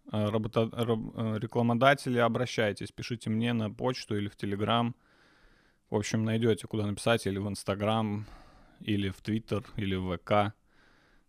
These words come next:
Можете куда угодно написать. Кстати, все мои социальные сети снизу, они все указаны, так что подписывайтесь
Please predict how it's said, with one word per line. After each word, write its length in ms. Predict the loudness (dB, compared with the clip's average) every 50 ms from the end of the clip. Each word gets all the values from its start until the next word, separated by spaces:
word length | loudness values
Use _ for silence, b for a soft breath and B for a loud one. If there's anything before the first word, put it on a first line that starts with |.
| b -8
Можете 240 | -8 -6 -6 -6 -4
куда 160 | 0 2 2
угодно 320 | 2 4 4 2 2 2 2
написать. 400 | 0 0 0 2 4 4 4 4
Кстати, 280 | 4 2 2 4 2
все 200 | -2 2 4 6 6
мои 160 | 6 4 4
социальные 420 | 2 2 4 6 6 6 6 4
сети 360 | 2 2 0 0 0 0 -4
снизу, 560 | -2 0 2 4 4 4 2 2 0 -2 -4 -4
они 300 | -4 -2 0 0 0 0
все 200 | -2 -2 -2 -2
указаны, 600 | -2 -2 0 2 4 4 6 6 4 2 0 0
так 180 | 0 -2 -4 -4
что 140 | -6 -10 -8
подписывайтесь 960 | -6 -8 -8 -8 -8 -8 -6 -4 -4 -4 -4 -4 -4 -6 -8 -8 -10 -14 -18